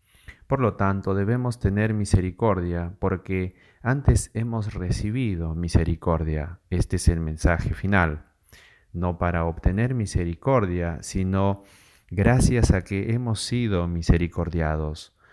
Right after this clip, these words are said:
Por lo que la quinta bienaventuranza de "Felices los misericordiosos, porque obtendrán misericordia",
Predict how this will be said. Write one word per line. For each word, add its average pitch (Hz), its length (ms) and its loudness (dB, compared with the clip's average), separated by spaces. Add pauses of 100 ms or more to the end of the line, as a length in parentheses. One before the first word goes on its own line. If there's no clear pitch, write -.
(280)
Por 104 180 2
lo 107 120 0
que 107 120 0
la 104 120 2
quinta 143 300 2
bienaventuranza 95 1200 0 (440)
de 92 540 2
"Felices 101 640 4
los 90 180 0
misericordiosos, 101 1000 0
porque 87 340 -4
obtendrán 90 720 0
misericordia", 95 1120 -2